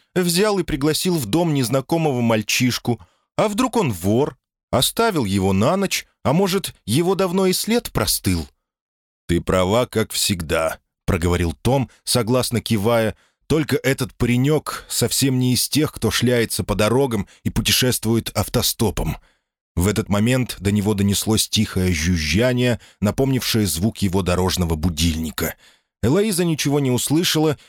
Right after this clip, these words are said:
её кровать стояла в противоположном от холла углу комнаты. "Кажется, звонит его будильник", сказал он. "Подожди-ка секундочку". С чашкой кофе в руках он вышел в коридор и постучал в дверь Фрэнка.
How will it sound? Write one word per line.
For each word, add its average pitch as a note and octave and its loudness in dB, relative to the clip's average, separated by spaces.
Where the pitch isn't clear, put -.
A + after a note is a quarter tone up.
её A#2 2
кровать B2+ 0
стояла G#2+ 2
в - -18
противоположном G2 0
от F#2+ -2
холла F#2+ 0
углу D#2+ -2
комнаты. D#2 -4
"Кажется, F#2+ 0
звонит G#2+ 0
его G#2+ 0
будильник", G#2+ 0
сказал F2+ -2
он. E2 -2
"Подожди-ка C3 0
секундочку". - -2
С - 0
чашкой A2+ 0
кофе A#2 0
в G2 -2
руках B2 -2
он G#2+ 2
вышел B2 2
в - -4
коридор D3 0
и G#2+ -2
постучал C#3 0
в F2 -6
дверь F2 0
Фрэнка. D#2+ -4